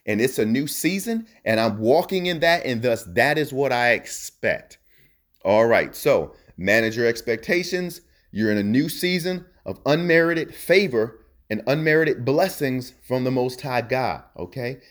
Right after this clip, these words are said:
This is the season that we are in now, and it is for the rest of our lives. So be encouraged. Be encouraged.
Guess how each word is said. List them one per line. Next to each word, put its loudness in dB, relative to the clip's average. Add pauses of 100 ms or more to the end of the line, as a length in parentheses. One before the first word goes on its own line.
(240)
This 6
is 0
the -10
season -6
that -6
we -4
are 0
in -4
now, -4 (320)
and 4
it 4
is 2
for 0
the 6
rest 2
of 2
our 4
lives. -4
So 0
be 0
encouraged. -2 (680)
Be -2
encouraged. 0